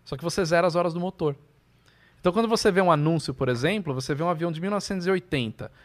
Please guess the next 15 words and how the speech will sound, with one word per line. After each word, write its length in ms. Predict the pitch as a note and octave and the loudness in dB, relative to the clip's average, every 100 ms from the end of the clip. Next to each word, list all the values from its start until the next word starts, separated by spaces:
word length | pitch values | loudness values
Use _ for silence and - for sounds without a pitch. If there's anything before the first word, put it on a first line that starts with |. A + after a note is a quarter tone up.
| - - | -20 -12
O 60 | B2+ | -2
avião 340 | C3+ C#3 F3+ G3+ | 0 2 2 2
tem 280 | G3+ F#3 E3+ - | -2 -4 -4 -4
quatro 400 | - G3 - F#3 | 2 2 2 0
mil 320 | E3 E3+ B3 | 2 2 0
e 60 | A#3 | 0
quinhentas 480 | - G3 F#3 F#3 D3 | -2 -4 0 0 2
horas 220 | E3 D3+ | 4 4
de 100 | C#3+ | 0
célula 600 | - - E3 G#3 G#3 G#3 - - _ - | -4 2 2 2 2 -2 -4 -20 _ -10
e 80 | D3+ | -6
cem 300 | - G#3 G#3 | 0 0 4
horas 240 | F#3+ F#3+ | 4 4
de 80 | D#3+ | 4
motor. 420 | E3+ E3 C3+ G2+ | 0 2 0 0